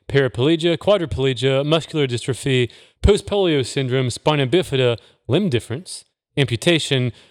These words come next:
short stature, vision impairment, and most relevant to this story,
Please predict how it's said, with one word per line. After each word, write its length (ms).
short 300
stature, 640
vision 320
impairment, 540
and 120
most 240
relevant 300
to 80
this 180
story, 480